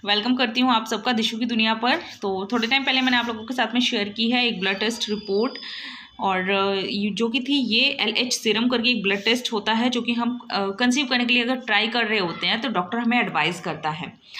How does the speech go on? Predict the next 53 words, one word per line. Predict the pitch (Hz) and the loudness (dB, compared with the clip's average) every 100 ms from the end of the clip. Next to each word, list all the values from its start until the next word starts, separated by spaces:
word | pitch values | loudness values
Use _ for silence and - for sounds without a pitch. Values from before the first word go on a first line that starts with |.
| - - - | -12 -14 -10
और | - 160 160 | -6 -2 0
ये | 180 185 226 254 | 0 0 2 2
report | 247 247 254 285 | 2 0 0 2
जब | 320 | 2
मैंने | 311 311 | 2 2
आप | 294 | 2
लोगों | 285 277 | 2 -2
के | 285 | 0
साथ | 294 262 | 0 2
में | 285 | 2
share | 285 269 233 247 | 4 4 2 2
करी | 254 254 | 2 2
तो | 262 285 | 0 0
मुझे | 269 269 | 0 0
थोड़े | 269 226 | 2 2
बहुत | 226 202 | 2 0
comment | - 196 208 247 | 0 2 2 4
आए | 262 220 208 | 4 4 2
थे | |
कि | 233 | 2
"मैम | 254 240 226 | 2 2 2
please | 214 208 | 2 2
आप | 220 | 0
share | - 226 190 196 | 0 0 0 0
करें, | 202 196 226 | 0 2 2
जब | 220 185 | 2 2
हम | 208 190 202 208 | 0 0 -2 -2
conceive | 214 208 240 | -2 0 0
करना | 233 214 214 | 0 0 0
चाहते | 220 175 175 | 0 -2 0
हैं, | 190 247 - - - - | 0 0 -6 -10 -10 -2
First | 247 254 | 0 0
time | 262 262 | 2 4
जब | 254 240 | 4 4
हम | 233 | 2
doctor | 220 175 208 | 2 0 -2
के | 214 | -4
पास | 220 208 | 0 0
जाते | 214 175 175 | 2 0 0
हैं | 180 | -2
तो | |
doctor | 220 175 - | 0 -2 0
हमें | 208 202 196 | 0 0 0
क्या-क्या | 185 175 185 | -2 0 0
advice | 165 160 196 240 | 2 2 2 2
करता | 214 202 220 | -2 0 2
है, | 220 | 2
कौन-कौन | 196 180 175 170 | 2 -2 -2 -4
सी | 180 | -4
medicines | 160 202 226 247 247 | 0 0 4 2 2
देता | 202 185 202 | 0 2 2
है | 240 339 | 2 2
और | - 202 233 | 2 2 2